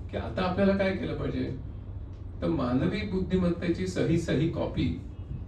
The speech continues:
म्हणजे कृत्रिम बुद्धिमत्ता नव्हे. तर जे मानवी बुद्धिमत्तेला जमत नाही, तशा गोष्टी करणं, याकडे आता रिसर्चची दिशा वळवली पाहिजे, तरच ते किफायतशीर होईल, त्याला फंडिंग मिळेल आणि ते शक्य होईल. म्हणून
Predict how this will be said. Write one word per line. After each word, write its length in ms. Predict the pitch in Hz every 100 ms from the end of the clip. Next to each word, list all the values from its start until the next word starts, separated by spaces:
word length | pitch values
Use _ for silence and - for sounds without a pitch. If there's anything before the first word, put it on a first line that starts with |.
| -
म्हणजे 340 | 135 135 135 190
कृत्रिम 500 | 190 135 - 175 147
बुद्धिमत्ता 580 | 123 139 143 - 156
नव्हे. 640 | 180 180 165 135 - - - - - - - - - - - - - - -
तर 120 | 170
जे 220 | - 175
मानवी 420 | 190 156 139 175
बुद्धिमत्तेला 720 | 196 180 - 175 170 165 185 190
जमत 400 | 156 143 151 165 -
नाही, 320 | 127 - - - - - - - - -
तशा 240 | 160 - 214
गोष्टी 280 | 185 170 262
करणं, 500 | 254 - - 247 - - - - -
याकडे 380 | 127 160 165 165
आता 220 | 165 175
रिसर्चची 440 | 160 - 147 - 160
दिशा 240 | 127 185
वळवली 360 | 131 127 - 76
पाहिजे, 300 | - 85 80
तरच 360 | - 160 160
ते 80 | 170
किफायतशीर 560 | 160 - 165 156 165 127
होईल, 440 | 160 - - -
त्याला 200 | 185 -
फंडिंग 380 | - 123 - 160
मिळेल 260 | 127 - - - - - - - -
आणि 140 | 147
ते 100 | 160
शक्य 320 | 185 254 - -
होईल. 200 | - -
म्हणून 320 | - 151